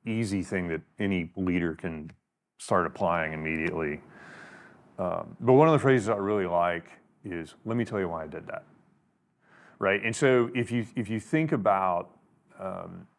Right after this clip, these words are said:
you know, like, from a training perspective, a development perspective, um, y-, you can teach people what to do, but if they don't understand why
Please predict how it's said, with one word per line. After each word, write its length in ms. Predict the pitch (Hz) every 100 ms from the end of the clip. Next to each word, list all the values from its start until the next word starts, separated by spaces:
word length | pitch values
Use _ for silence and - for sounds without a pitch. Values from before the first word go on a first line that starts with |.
| _
you 120 | 110 95
know, 120 | 92
like, 140 | 90
from 180 | - 95
a 40 |
training 580 | 82 - 101 104 101 98
perspective, 680 | 98 87 - 98 85 92 82
a 60 | 82
development 480 | 82 82 85 87
perspective, 800 | 92 85 - 82 - 85 78 - _ - - - - - _ _ _ -
um, 300 | 196 190 180 - _
y-, 160 | 117 110
you 200 | 120 139
can 140 | 170 139
teach 300 | 175 165 -
people 340 | 147 - 113
what 420 | 92 95 107 110 _ -
to 120 | -
do, 540 | 82 92 95 123 175 - - _ _ _ _ _ _ _ _ _ _ -
but 480 | 92 120 113 - - _ _ _ _ -
if 180 | 117 -
they 140 | 120
don't 460 | 95 117 151 165 - 131
understand 920 | 127 120 - - 117 120 117 113 104 - _ _
why 840 | 101 87 90 101 104 113 127 147